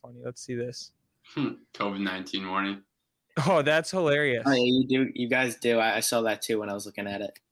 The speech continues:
Speaker 1: I didn't notice that. We got trumped, dude. Look at this.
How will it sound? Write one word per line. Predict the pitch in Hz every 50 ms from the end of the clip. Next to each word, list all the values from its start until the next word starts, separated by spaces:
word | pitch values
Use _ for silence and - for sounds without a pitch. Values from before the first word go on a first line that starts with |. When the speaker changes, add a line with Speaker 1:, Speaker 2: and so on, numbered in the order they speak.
| _ _ _ _ _ - - - _ _
Speaker 1:
I | 123 143
didn't | 147 147 151 151 143
notice | 131 131 131 123 123 -
that. | - 127 113 110 113 -
We | 127 143 170
got | 190 220 202 143
trumped, | - - - 151 160 143 113 - - _
dude. | - 120 120 123 131 135 - _ _ _ _ _ _ _ _ _ _ _ _ _ _ _ _ _ _ _ _ _ _ _ _ _ _ _
Look | 147 151
at | 175
this. | 170 147 127 - - -